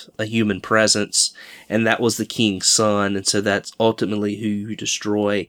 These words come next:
at the end of it. And so Diablo, it seems, is compressed back into this soul stone.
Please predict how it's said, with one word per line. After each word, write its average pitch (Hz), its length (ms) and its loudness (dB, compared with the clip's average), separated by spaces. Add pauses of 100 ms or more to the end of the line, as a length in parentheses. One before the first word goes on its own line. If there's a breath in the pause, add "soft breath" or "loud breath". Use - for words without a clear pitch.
at 113 180 2
the 104 140 2
end 165 200 2
of 98 120 2
it. 90 300 0
And 110 260 2
so 113 220 4
Diablo, 107 840 4 (100)
it 110 160 -2
seems, 113 320 2
is 101 120 2
compressed 113 680 0
back 104 380 0
into 107 260 -4
this 104 200 0
soul 113 360 2
stone. - 500 -4